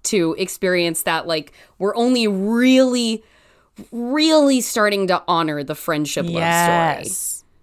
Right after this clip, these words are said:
Speaker 2: Yes.
Speaker 1: In, in film. And I think there is something so extremely queer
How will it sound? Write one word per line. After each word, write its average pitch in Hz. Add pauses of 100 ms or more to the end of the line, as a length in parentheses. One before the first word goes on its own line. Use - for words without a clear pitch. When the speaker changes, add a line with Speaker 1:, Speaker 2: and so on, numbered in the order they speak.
(160)
Speaker 2:
Yes. 151
Speaker 1:
In, 214
in 208
film. 160 (100)
And 185
I 190
think 220
there 202
is 190
something 175 (340)
so 196 (140)
extremely 196
queer 202